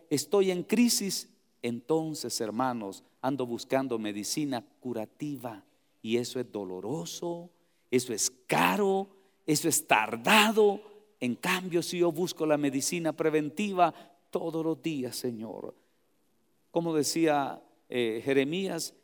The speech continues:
"Entre tanto haya aliento dentro de mí, Señor". ¿Qué dice? "Madrugaré a buscarte". Esa es medicina preventiva. Hermano, no pierda la necesidad de Dios.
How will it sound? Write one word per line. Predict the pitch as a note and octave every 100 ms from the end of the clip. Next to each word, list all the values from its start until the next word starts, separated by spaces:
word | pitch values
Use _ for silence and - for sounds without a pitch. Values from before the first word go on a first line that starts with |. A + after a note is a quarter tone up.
| _
"Entre | - C#3 B2+ C3+
tanto | C3+ D#3+ E3 E3+ E3 E3+ D3
haya | D3+ D#3 D3+
aliento | D3+ C3+ C#3 B2 A#2+ A#2+
dentro | B2 A#2+ A#2+ A#2+
de | A#2
mí, | A2+ A#2+ A2+
Señor". | - - G#2 G2 - -
¿Qué | D#3+
dice? | E3+ G#3+ - _ _ _ _ _ _ _ _ _ _
"Madrugaré | D3 D3 C#3 C3+ B2+ B2+ B2+ B2+
a | A2
buscarte". | A2 G#2+ - C3 A#2 A2+ A#2+ G#2+ - _ _
Esa | A#3+ G#3+
es | F3+
medicina | F3+ F3 E3+ - G3+ D#3 B2
preventiva. | C#3+ C3+ C3 A#2+ C3+ A#2 G2 - - _ _ _ _ _ _
Hermano, | - A3 C4 B3
no | C4+ E4 E4
pierda | E4 E4+ E4 A#3+
la | G3
necesidad | F3+ E3+ - F#3 F#3 F#3 F3
de | F3
Dios. | D#3 D#3+ - - -